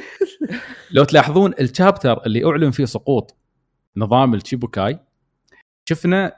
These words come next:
سفن ال-، سفن ال-، ال-، المارينز أو سفن البحرية قاعدة تحيط بالجزر اللي يسكنونها التشيبوكاي. فشفناهم محاصرين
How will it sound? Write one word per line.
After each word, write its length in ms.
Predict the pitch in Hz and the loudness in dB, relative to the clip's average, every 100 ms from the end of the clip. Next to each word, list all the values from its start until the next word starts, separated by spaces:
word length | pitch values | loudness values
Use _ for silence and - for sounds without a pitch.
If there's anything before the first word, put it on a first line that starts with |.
| - | -12
سفن 300 | - 147 147 | -8 -2 0
ال-، 720 | 123 107 98 87 87 95 - - _ _ _ _ | 0 -2 -2 -2 -4 -6 -10 -18 _ _ _ _
سفن 320 | - 139 139 120 | -8 -4 -2 -2
ال-، 180 | 98 | -4
ال-، 400 | 87 92 92 - | -6 -6 -8 -8
المارينز 500 | 92 95 101 123 110 | -8 -4 -2 -2 -4
أو 60 | 107 | -6
سفن 220 | 117 120 | -6 -6
البحرية 680 | 101 85 104 117 104 110 _ _ 110 | -2 -4 -4 -2 -2 -4 _ _ -2
قاعدة 380 | 104 107 107 - - - _ _ _ | -2 -2 -4 -8 -18 -20 _ _ _
تحيط 600 | - 110 120 160 165 - _ _ _ - | -10 -6 -2 0 0 -4 _ _ _ -8
بالجزر 840 | 104 101 101 95 87 123 156 156 | -4 -2 -4 -6 -6 -2 -2 -2
اللي 140 | 113 110 | -6 -6
يسكنونها 640 | 110 123 127 131 110 101 | -4 -2 0 0 -2 -6
التشيبوكاي. 560 | 92 - 92 - 76 - | -8 -8 -10 -10 -12 -12
فشفناهم 580 | - - 123 123 110 - | -14 -6 -2 0 -2 -6
محاصرين 720 | 107 - 104 117 110 92 85 | -10 -6 -6 -2 -2 -2 -4